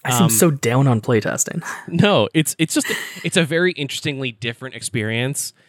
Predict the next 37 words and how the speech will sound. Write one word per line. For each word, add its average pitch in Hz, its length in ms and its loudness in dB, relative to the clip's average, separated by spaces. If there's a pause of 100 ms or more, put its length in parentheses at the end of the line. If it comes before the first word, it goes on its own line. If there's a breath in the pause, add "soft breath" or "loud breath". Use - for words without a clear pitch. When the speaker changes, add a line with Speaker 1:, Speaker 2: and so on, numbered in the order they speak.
(120 soft breath)
Speaker 2:
And 135 140 0
Speaker 1:
Yeah. 127 140 4
Speaker 2:
I, - 60 -4
and 139 100 0
I 139 60 2
think 156 200 0
you 151 120 4
and 147 60 6
I 139 40 6
are 135 60 4
on 131 80 2
the 123 40 -2
same 123 220 2
page 117 300 2
that 127 160 -2
people 131 360 -4
expect - 480 -4
it - 140 -8
to 123 100 -4
be 107 540 -6 (500 soft breath)
a 104 720 -2 (380)
run 139 360 2
the 139 60 2
game 127 340 2
and 123 100 -2
see 135 200 0
how 131 100 2
the 120 80 -2
game 113 240 -2
runs, 107 540 -4 (120)
and 127 100 -4
that's 131 140 0
not 139 240 4
Speaker 1:
Yeah. 127 60 -6
Speaker 2:
what 135 100 2
it 113 100 -4
is. 113 420 -2